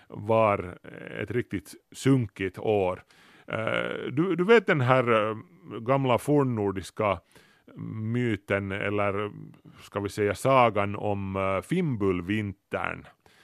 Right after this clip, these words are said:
när, eh, Fenrisulven slukar solen och, och det där gudarnas undergångsstunder och allt det där.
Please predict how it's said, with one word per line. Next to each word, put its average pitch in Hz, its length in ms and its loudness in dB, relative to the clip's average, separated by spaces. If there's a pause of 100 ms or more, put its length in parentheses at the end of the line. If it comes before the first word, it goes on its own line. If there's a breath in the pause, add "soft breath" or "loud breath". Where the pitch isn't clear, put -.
(160 soft breath)
när, 95 440 0
eh, - 320 -8
Fenrisulven 104 1400 0
slukar 98 1000 2
solen 92 720 0
och, 87 260 -4 (440 soft breath)
och 87 460 -2
det 87 120 -4
där 87 420 -2 (200)
gudarnas 98 800 0
undergångsstunder 85 1400 -4
och 92 60 -2
allt 85 180 -6
det 87 80 -8
där. 87 320 -4